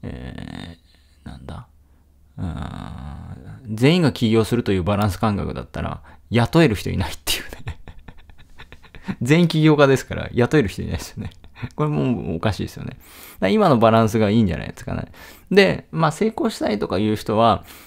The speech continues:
よくね、久保さんのとこにも来るかもしれないですけど、よくやる気が出ないんですとか、モチベーションが出ないんですっていう。で、それを言ってる人って、起業家ではないんですよね。多分起業家って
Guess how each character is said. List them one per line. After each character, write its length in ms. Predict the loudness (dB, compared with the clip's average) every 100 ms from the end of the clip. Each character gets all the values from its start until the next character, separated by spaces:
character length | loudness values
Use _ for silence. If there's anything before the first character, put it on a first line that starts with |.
| 2
よ 120 | 4
く 80 | 6
ね、 120 | 4
久 120 | 2 2
保 120 | 4
さ 120 | 2
ん 120 | 2
の 280 | 2 2 2
と 80 | 0
こ 100 | 0
に 80 | 0
も 140 | 0
来 120 | -2 -2
る 120 | -2
か 100 | -2
も 100 | -4
し 120 | -2
れ 80 | -2
な 80 | -2
い 40 |
で 40 | -4
す 80 |
け 80 | -4
ど、 220 | -4 -2
よ 100 | -2
く 100 | 0
や 140 | 2 2
る 80 | 2
気 140 | 0
が 100 | 2
出 80 | 2
な 80 | 0
い 80 |
ん 20 | -2
で 100 | -6
す 100 | -12
と 80 | -8
か、 80 |
モ 140 | -4 -4
チ 100 | -2
ベ 80 | -2
ー 40 |
シ 100 | 0
ョ 20 |
ン 20 |
が 80 | -2
出 120 | -2
な 80 | -4
い 60 | -6
ん 40 |
で 100 | -10
す 120 | -12 -12
っ 60 |
て 160 | -12 -12
い 80 | -12
う。 80 | -14 -20 -20 -4
で、 100 | 0
そ 140 | 4 4
れ 80 |
を 40 | 6
言 140 | 4
っ 20 |
て 160 | 2 2
る 80 | 2
人 180 | 0 -4
っ 20 |
て、 420 | -6 -4 -4 -4 -12 -18 -12
起 160 | -8 -2
業 180 | 2 2
家 140 | 2
で 80 | 2
は 80 | 0
な 80 |
い 60 | -2
ん 20 |
で 80 | -6
す 60 | -10
よ 60 |
ね。 140 | -10 -12 _ _ _ _ _ 0
多 80 | 2
分 100 | 2
起 160 | -2
業 220 | -2 0
家 80 | 2
っ 120 | 2
て 120 | 2